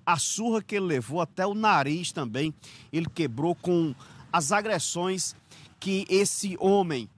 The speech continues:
suspeito de assalto sofreu lá nas imediações do Vucu Vucu após ter assaltado uma jovem.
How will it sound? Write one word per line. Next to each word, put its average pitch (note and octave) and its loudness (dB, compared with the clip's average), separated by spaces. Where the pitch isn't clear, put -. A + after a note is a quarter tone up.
suspeito F3+ -2
de F#3+ -2
assalto F#3 0
sofreu E3+ 0
lá D#3+ 4
nas E3 -4
imediações D#3+ -6
do D#3 -6
Vucu D#3+ -6
Vucu D#3 -2
após D#3 0
ter E3+ -2
assaltado E3 2
uma F3+ 0
jovem. A#2+ 0